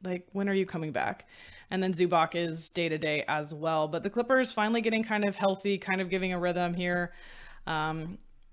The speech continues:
twentieth in efficiency differential. That's, you know, they don't shoot a lot in the paint, but that's why you're seeing them have anything remotely near <laughs> a top twenty effective field goal percentage, uh, because they'll shoot the three. They're twenty-fifth in points per hundred possessions. So again, not their strength, but as of late, really been picking up.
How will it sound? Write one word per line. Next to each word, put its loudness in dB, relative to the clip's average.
twentieth 4
in 4
efficiency 0
differential. 0
That's, 2
you -2
know, 0
they 4
don't 2
shoot -2
a 4
lot 6
in 2
the -2
paint, 0
but 4
that's 4
why 8
you're 4
seeing -2
them -2
have 4
anything 0
remotely 0
near 2
<laughs> -12
a -4
top 2
twenty -2
effective -2
field 0
goal 2
percentage, -6
uh, 0
because -2
they'll -4
shoot -4
the -8
three. 2
They're 0
twenty-fifth 0
in -2
points -4
per 0
hundred 0
possessions. -2
So 0
again, -2
not 0
their 0
strength, -2
but 0
as 6
of 2
late, 2
really 4
been 0
picking -6
up. -2